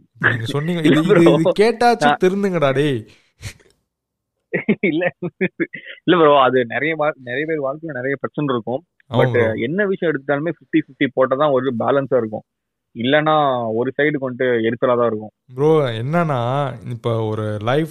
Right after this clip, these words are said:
Speaker 2: ம்ஹும்.
Speaker 1: வருது, ஒரு மிடில், மிட் லைஃப் கிரைசிஸ் மாதிரி எல்லா மேனுக்கும் வருது தான்.
Speaker 2: ம்ஹும்.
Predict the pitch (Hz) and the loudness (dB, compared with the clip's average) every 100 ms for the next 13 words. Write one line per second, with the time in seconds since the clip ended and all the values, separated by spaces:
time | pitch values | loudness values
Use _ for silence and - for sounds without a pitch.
0 | - 143 131 131 135 135 123 120 110 113 | -8 -6 0 0 2 -2 -2 -4 -4 -4
1 | 131 143 139 131 143 151 139 135 131 131 | -2 -2 -2 -4 -2 0 0 -2 0 0
2 | 127 135 117 127 127 101 107 113 131 131 | 0 -4 -4 -4 -4 -6 -8 -4 -2 -2
3 | 123 120 143 156 143 156 131 135 131 120 | -2 -2 -2 -2 0 0 0 0 -2 -2
4 | 123 131 143 | -2 0 -2